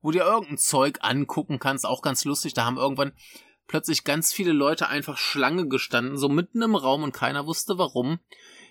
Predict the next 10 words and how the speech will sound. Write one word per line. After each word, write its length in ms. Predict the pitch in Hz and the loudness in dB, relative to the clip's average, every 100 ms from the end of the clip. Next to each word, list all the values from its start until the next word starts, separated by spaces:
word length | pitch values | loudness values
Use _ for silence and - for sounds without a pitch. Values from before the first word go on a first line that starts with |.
| _ | _
Haben 280 | - 147 175 | 0 0 0
wir 60 | 190 | -2
uns 200 | 170 160 | -2 0
aus 220 | 156 139 | 0 2
Jux 340 | 143 190 - | 2 2 2
mit 280 | 156 143 113 | 0 2 0
reingestellt 1000 | 117 143 202 226 - 220 220 240 262 - | 2 2 2 0 0 0 0 0 -2 -6
und 260 | - 165 156 | -4 -4 -2
dann 140 | 156 | -2
irgendwann 580 | 135 156 180 175 175 | 0 2 2 2 0